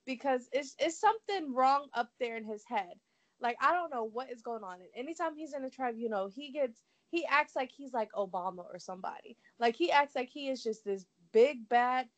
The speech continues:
badass, like, nobody can touch anytime he's in a tribunal. And I'm just like, "What is going on with him? Like, what is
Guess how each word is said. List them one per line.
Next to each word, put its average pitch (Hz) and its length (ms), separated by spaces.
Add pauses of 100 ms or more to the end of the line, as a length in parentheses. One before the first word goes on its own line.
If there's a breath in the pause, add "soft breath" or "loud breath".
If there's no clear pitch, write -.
(440 soft breath)
badass, 214 580 (160)
like, 202 300 (120)
nobody 247 460
can 269 220
touch 233 640 (440)
anytime 302 560
he's 294 180
in 269 100
a 262 60
tribunal. 220 560
And 254 120
I'm 311 140
just 285 200
like, 226 240
"What 226 520
is 254 180
going 208 420
on 285 280
with 320 160
him? 254 160
Like, 208 180
what 349 220
is 320 100